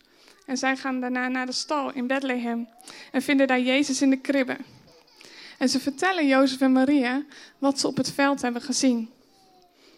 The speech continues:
en gehoord. En in de Bijbel staat erover: "Alle die het horen waren verbaasd over wat de herders tegen hen zeiden. Maar Maria bewaarde al deze woorden in haar hart en bleef erover nadenken."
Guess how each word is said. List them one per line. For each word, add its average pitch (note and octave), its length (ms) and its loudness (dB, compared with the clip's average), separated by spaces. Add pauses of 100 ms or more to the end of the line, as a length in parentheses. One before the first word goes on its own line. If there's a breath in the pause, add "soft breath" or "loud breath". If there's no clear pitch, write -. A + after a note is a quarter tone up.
(220 soft breath)
en A#3+ 100 -6
gehoord. B3 600 -2
En C4 200 0
in C4 100 6
de C4 60 4
Bijbel C4 300 2
staat C4 320 -4
erover: B3+ 500 -6 (800 loud breath)
"Alle E4+ 360 -2
die C#4 140 0
het C4+ 120 -2
horen C4 600 0
waren B3+ 200 -2
verbaasd C4+ 680 -6
over C4 200 0
wat B3+ 140 -2
de B3+ 100 -6
herders C#4 320 -2
tegen C4 360 -4
hen A#3+ 100 -4
zeiden. A#3 460 -6 (640 loud breath)
Maar A#3+ 160 0
Maria C#4 480 2
bewaarde B3+ 420 -2
al C#4 220 2
deze B3 320 0
woorden B3 300 -4
in A#3 100 -6
haar A3 100 -6
hart A#3 340 -12 (540 soft breath)
en A#3+ 140 -2
bleef A#3+ 280 -2
erover A#3 300 -8
nadenken." A3+ 600 -8